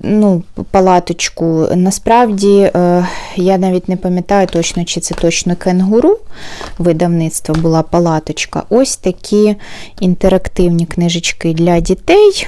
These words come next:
Ми з доцею ходили, вона капризувала, підійшли, подивилися.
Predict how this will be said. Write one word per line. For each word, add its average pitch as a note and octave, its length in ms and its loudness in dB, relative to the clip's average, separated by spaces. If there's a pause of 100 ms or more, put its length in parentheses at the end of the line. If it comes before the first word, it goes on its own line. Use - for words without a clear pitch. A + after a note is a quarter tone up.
Ми F#3 220 2
з - 320 -6 (180)
доцею F3+ 480 2
ходили, D4+ 560 4
вона F3 360 0
капризувала, A#3 840 2
підійшли, F#3+ 560 -2
подивилися. G3+ 760 0